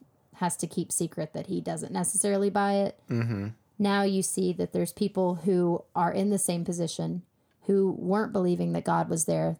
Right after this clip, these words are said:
Speaker 1: that God wasn't listening. Jesse has be-, essentially performed this miracle. Uh, f-, it's a restoration of faith, but it's interesting because he's gonna be moving, I feel anyway, he'll be moving towards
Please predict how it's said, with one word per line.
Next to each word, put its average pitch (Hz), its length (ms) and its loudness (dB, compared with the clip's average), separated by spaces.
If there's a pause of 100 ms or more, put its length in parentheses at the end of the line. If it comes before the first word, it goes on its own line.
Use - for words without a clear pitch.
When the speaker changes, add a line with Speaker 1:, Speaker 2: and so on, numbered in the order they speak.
Speaker 1:
that 175 100 -2
God 175 240 2
wasn't 185 320 2
listening. 170 480 -2 (1000)
Jesse 220 360 2
has 175 120 2
be-, - 120 -4 (100)
essentially 202 460 0
performed 185 420 0
this 170 180 2
miracle. 185 640 0 (1040)
Uh, 170 280 2
f-, - 140 -10 (140)
it's - 200 2
a 185 40 2
restoration 180 720 2
of - 120 -4
faith, - 600 0 (840)
but 170 300 2 (120)
it's 185 200 0
interesting 196 520 2
because 175 380 0
he's 185 300 2
gonna 165 260 0
be 165 160 0
moving, 156 480 0
I 220 180 2
feel 170 280 2
anyway, 165 340 -2
he'll 175 160 2
be 175 160 2
moving 165 300 0
towards 156 560 -4